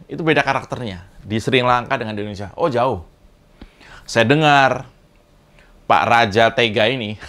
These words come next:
<laughs> Raja Paksa namanya, itu seorang yang otoriter kan, dia backgroundnya militer. Biasanya militer memang ada kecenderungan untuk otoriter.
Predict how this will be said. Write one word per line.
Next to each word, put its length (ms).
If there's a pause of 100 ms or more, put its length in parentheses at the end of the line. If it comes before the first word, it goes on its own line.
(180)
<laughs> 440
Raja 200
Paksa 280
namanya, 300 (580)
itu 120
seorang 280
yang 160
otoriter 480
kan, 120
dia 200
backgroundnya 480
militer. 440
Biasanya 360
militer 320
memang 320
ada 80
kecenderungan 440
untuk 120
otoriter. 440